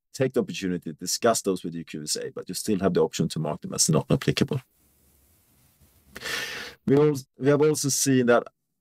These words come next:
all the assessments had a longer combined time frame for the assessments activities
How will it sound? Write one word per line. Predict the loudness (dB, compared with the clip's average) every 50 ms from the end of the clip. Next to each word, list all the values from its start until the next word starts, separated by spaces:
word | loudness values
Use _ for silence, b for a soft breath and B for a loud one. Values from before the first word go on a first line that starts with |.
| _ _ _ _ _ _ _ _ _ _ _ _ _ _ _
all | 0 2 4 4 4 4
the | 2 2
assessments | 0 0 0 0 0 0 0 0 0 0 0 -2 -6 -8 -10 _ _ _ -16 -6
had | 0 2 4
a | 4
longer | 6 6 6 6 6 4 2
combined | 2 2 2 4 4 4 4 2 2 0
time | -2 -2 -2 -2 -2 -2
frame | -4 -6 -6 -4 -4 -4 -6 -4 -2
for | 0 0 2
the | 2 2 2
assessments | 2 4 4 4 4 2 2 0 0 -2 -2
activities | -4 -6 -10 -10 -12 -12 -12 -14 _ -16 -14 -14 -14